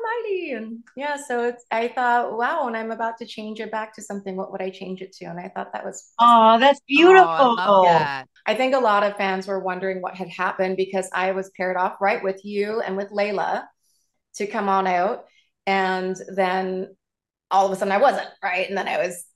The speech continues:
Speaker 1: thrown backstage, and you'll see a lot of the pictures, there's just one arm, one arm, one arm. And it's
Speaker 3: <laughs>
Speaker 1: because <laughs> the one arm was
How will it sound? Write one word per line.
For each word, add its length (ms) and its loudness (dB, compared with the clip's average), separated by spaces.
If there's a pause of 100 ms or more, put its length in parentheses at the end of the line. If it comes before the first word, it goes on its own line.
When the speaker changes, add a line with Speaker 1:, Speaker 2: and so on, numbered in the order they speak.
(140)
Speaker 1:
thrown 240 2
backstage, 480 -2
and 80 -4
you'll 140 0
see 200 -6
a 80 2
lot 200 0
of 80 -6
the 60 -8
pictures, 360 -8
there's 160 -12
just 200 -12
one 160 0
arm, 520 -4 (580)
one 180 -8
arm, 640 -2
one 160 -2
arm. 440 -2 (440)
And 160 2
it's 180 0
Speaker 3:
<laughs> 140 -10
Speaker 1:
because 300 -2
<laughs> 20 -10
the 100 0 (240)
one 180 -8 (140)
arm 200 -6
was 160 -6